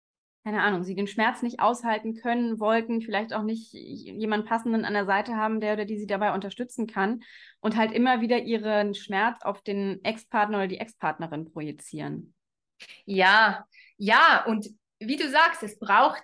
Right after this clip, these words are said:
Speaker 2: ja auch erstmal dieses Bewusstsein,
Speaker 1: Ja.
Speaker 2: was da wirklich los ist. Also es braucht auch dieses Wissen, hey, es geht jetzt gerade nicht um den Partner. Wenn man
Speaker 1: Ja.
Speaker 2: das nicht weiß, ist, ja, dann ist es naheliegend, das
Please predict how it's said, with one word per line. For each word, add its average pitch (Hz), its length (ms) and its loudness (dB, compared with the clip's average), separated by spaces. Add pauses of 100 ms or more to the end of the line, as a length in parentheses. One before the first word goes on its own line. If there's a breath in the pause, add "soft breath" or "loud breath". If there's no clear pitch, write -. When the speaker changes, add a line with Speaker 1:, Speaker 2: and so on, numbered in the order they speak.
Speaker 2:
ja 233 400 2
auch 226 320 2
erstmal 226 460 -2
dieses 202 380 -10
Bewusstsein, 190 960 -4 (180)
Speaker 1:
Ja. 208 340 -8 (400)
Speaker 2:
was 196 380 -4
da 185 180 -4
wirklich - 460 -10
los 262 320 -2
ist. - 260 -18 (120)
Also 202 160 -2
es 214 120 -12
braucht 226 300 4
auch 208 100 -8
dieses 190 440 -10
Wissen, 196 580 -4 (100)
hey, 202 460 -2 (440)
es 208 140 -12
geht 202 200 0
jetzt 180 180 -6
gerade 185 300 0
nicht 185 220 -8
um 175 120 -14
den 175 140 -6
Partner. - 520 -4 (200)
Wenn 202 140 2
man 190 100 2
Speaker 1:
Ja. 196 100 2
Speaker 2:
das - 120 -10
nicht 240 300 -4
weiß, 269 460 2
ist, - 240 -10 (100)
ja, 226 500 0
dann 220 140 -4
ist 233 140 -8
es 196 120 -10
naheliegend, 196 800 0
das - 380 -2